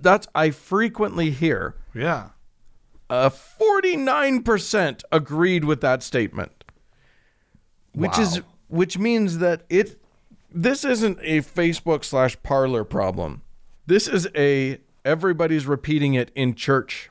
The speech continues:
Speaker 1: problem.
Speaker 2: I, I would say that it's not only a Facebook
Speaker 1: It's not,
Speaker 2: or
Speaker 1: right,
Speaker 2: Parler
Speaker 1: yeah.
Speaker 2: problem.
Speaker 1: Oh, obviously, yes.
Speaker 2: <laughs>
Speaker 1: A hundred percent true.
Speaker 2: Like,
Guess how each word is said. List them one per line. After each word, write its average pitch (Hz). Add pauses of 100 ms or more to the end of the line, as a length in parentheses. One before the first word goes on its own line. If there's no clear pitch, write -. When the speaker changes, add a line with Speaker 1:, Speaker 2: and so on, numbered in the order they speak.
Speaker 1:
problem. 87 (1200)
Speaker 2:
I, 302 (1900)
I 160
would 165
say 131 (840)
that 131
it's -
not 135 (100)
only 151 (360)
a 120
Facebook 151
Speaker 1:
It's -
not, 160
Speaker 2:
or 131
Speaker 1:
right, 139
Speaker 2:
Parler 90
Speaker 1:
yeah. 95
Speaker 2:
problem. - (220)
Speaker 1:
Oh, 147
obviously, 117
yes. 85
Speaker 2:
<laughs> -
Speaker 1:
A 135
hundred 143
percent 120
true. -
Speaker 2:
Like, 135